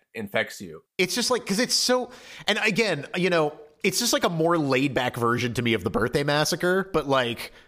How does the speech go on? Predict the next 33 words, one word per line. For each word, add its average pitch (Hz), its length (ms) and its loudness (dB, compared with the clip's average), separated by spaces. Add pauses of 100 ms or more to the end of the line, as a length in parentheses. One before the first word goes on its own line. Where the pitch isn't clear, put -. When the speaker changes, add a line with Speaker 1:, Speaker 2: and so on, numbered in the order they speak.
(160)
Speaker 1:
Yeah. 80 220 -6 (360)
Speaker 2:
I, 156 220 2 (360)
Speaker 1:
Mm. 95 220 -10 (180)
Speaker 2:
that's, 160 340 -2
that, - 340 -6
that's 151 220 -2
to 202 60 2
me 226 100 2
what 196 180 4
it 147 80 -4
sounds 143 320 0
like. 113 400 -2
I 135 100 2
can't, 151 380 -2
I 156 80 0
can't 151 260 -2
unhear 131 560 0
that, 87 460 -4
but 110 420 0 (220)
Jesus, 175 640 0
man, 104 260 0
like, 117 180 0
it's 160 200 0
just 202 160 0
like, 165 340 0 (680)
you 202 120 2
know, 202 240 0
if 220 180 0
it 233 100 0
were 202 220 2
not 190 380 0 (320)
for 139 720 2 (360)
Matter 160 800 0